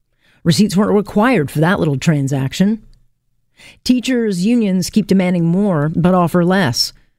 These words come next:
This quality education we hear so much about is anything but. Less than half of grade six kids are passing math, and the teachers are blocking mechanisms parents need to track how their child is doing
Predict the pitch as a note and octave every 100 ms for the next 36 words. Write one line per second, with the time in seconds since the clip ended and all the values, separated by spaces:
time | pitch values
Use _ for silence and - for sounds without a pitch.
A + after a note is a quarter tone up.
0 | _ - - A3 F#3+ E3 D#3+ D3+ - E3+
1 | F3 D#3+ D3+ E3 E3 D#3 D#3+ D#3 D#3+ D#3
2 | E3 D#3 C#3+ C#3+ C3+ F3 - - - -
3 | F#3 E3+ F3 F3 F3+ F3+ D3 E3+ D#3+ -
4 | D#3 - - F3+ E3 C#3 D#3+ E3 D#3 C#3+
5 | D3+ F3 C#3+ C3+ - - - - - F#3
6 | E3+ D#3+ B3+ C4 A3 F#3 F3+ F3 D#3 F#3+
7 | G3 F#3+ F3 E3+ F#3+ B3 G#3 D3+ C3+ E3
8 | G3+ - E3+ F3 - E3+ D#3+ G3 G#3 -
9 | E3+ D#3+ D#3+ D3+ D#3+ D#3 E3+ C#3+ D#3+ F3
10 | F3 C4 F3 D3 F#3+ F#3+